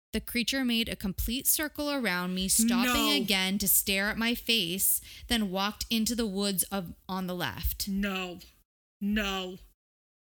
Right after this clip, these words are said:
Speaker 1: I couldn't even comprehend what had just happened.
Speaker 2: Oh my God.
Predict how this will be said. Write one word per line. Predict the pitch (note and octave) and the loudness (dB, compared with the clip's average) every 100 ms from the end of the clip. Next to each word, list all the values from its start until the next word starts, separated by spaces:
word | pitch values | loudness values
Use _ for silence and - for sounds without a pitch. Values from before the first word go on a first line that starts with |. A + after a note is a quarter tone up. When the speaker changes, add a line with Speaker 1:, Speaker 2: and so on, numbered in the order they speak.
| _ _ _ | _ _ _
Speaker 1:
I | A3 | 0
couldn't | G#3+ - B3 B3 | 0 0 2 4
even | A3+ A#3+ | 2 0
comprehend | - G3+ G3+ G3+ F#3 F#3 F#3 F3 | 0 -2 -2 -2 -2 -2 -2 -2
what | F#3 F#3 | -4 -2
had | F3 F3 | -4 -2
just | D#3 - | -4 -2
happened. | C#3+ - - A2 | -4 -4 -8 -4
Speaker 2:
Oh | A3 A3 B3 | 0 0 0
my | B3 A3+ | 2 2
God. | A3+ G3+ G#3 F#3+ F#3 | 0 -2 -4 -4 -4